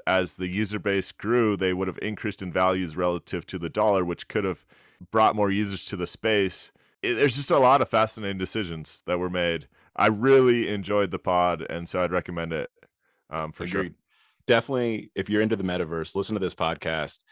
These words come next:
Speaker 2: And I'd also, if you're gonna read anything about Second Life, to pull a thread that you just said,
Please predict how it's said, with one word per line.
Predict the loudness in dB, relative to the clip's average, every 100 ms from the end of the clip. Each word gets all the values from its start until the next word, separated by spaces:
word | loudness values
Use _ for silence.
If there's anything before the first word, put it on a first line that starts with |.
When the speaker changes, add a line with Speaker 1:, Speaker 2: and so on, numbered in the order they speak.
| _ _ _ _ _
Speaker 2:
And | 0 0
I'd | 0
also, | 0 0 2 2
if | 0
you're | -2
gonna | -4 -4
read | -4 -2 0
anything | 0 0 -2 -4 -8 _ _
about | 2 4 4 2
Second | 0 2
Life, | 0 -2 -6 _ _ _
to | -4 -4 -2
pull | -2 -2
a |
thread | 0 -2 -2
that | -6
you | -6
just | -6 -4
said, | -2 -2